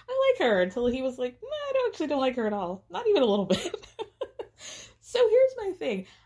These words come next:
I think Carl, and I can understand why, was probably in a position where he's like,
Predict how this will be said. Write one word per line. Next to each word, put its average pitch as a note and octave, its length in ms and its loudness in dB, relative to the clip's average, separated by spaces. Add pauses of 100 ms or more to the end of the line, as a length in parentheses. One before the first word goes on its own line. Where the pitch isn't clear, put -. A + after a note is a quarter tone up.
(120)
I D5 200 -2 (120)
think C5 220 -8
Carl, F3+ 580 -4 (140)
and F4+ 120 -8
I G#4+ 240 0 (240)
can D4 180 -2
understand C#4+ 580 -2
why, D#3+ 480 -4 (120)
was C4+ 200 -6
probably G4 500 0
in F4 80 -2
a D4+ 60 -4
position A3+ 400 -2
where G#3 80 -4
he's A3 180 -4
like, A3 220 -10